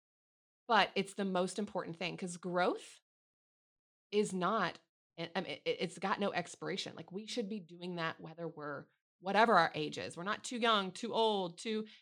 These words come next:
too anything. Like, w-, all of our journeys are our own, and, you know, um,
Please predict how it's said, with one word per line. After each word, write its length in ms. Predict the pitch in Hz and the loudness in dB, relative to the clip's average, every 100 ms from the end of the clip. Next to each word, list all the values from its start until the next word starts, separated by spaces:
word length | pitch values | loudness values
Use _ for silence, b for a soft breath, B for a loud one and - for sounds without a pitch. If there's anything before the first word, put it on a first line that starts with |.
| - | -6
too 140 | 285 | 0
anything. 640 | - 233 480 - - - - _ _ - | 4 6 4 2 -4 -6 -18 _ _ 2
Like, 280 | 190 175 - _ - | 4 4 0 _ -12
w-, 180 | 202 - | -4 2
all 220 | 185 214 302 | 6 8 8
of 100 | 247 | 6
our 100 | 190 | 6
journeys 440 | 160 175 165 160 | 2 0 0 0
are 80 | 156 | 0
our 160 | 151 - | 0 0
own, 380 | 170 160 160 | 0 0 -2
and, 480 | - 170 165 165 170 170 | -2 0 0 -2 -6 -8
you 140 | 180 | -8
know, 260 | 160 165 - | -4 -6 -4
um, 520 | 170 156 - - 185 | -2 -2 -4 -8 -12